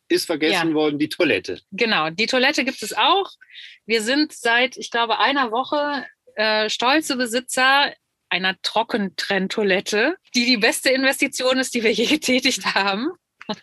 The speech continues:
Speaker 1: Also vorher hatten wir ein Chemieklo. Nicht, nicht, dass
Speaker 2: Genau.
Speaker 1: man glaubt, wir hätten nie ein Klo gehabt. Ich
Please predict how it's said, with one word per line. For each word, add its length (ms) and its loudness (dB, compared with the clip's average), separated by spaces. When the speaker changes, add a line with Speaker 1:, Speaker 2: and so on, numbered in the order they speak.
Speaker 1:
Also 220 0
vorher 260 4
hatten 120 0
wir 60 2
ein 60 2
Chemieklo. 580 0
Nicht, 260 -4
nicht, 200 -2
dass 120 4
Speaker 2:
Genau. 80 0
Speaker 1:
man 120 2
glaubt, 240 0
wir 80 0
hätten 200 -2
nie 120 0
ein 140 0
Klo 200 2
gehabt. 340 -2
Ich 160 -12